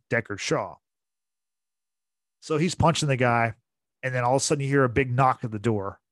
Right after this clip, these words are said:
And I'm thinking, "Oh, this has gotta be The Rock, because this is perfect. This is a great setup for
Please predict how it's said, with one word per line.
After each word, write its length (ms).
And 100
I'm 120
thinking, 400
"Oh, 260
this 160
has 120
gotta 340
be 120
The 140
Rock, 480
because 400
this 200
is 80
perfect. 680
This 140
is 80
a 60
great 320
setup 400
for 540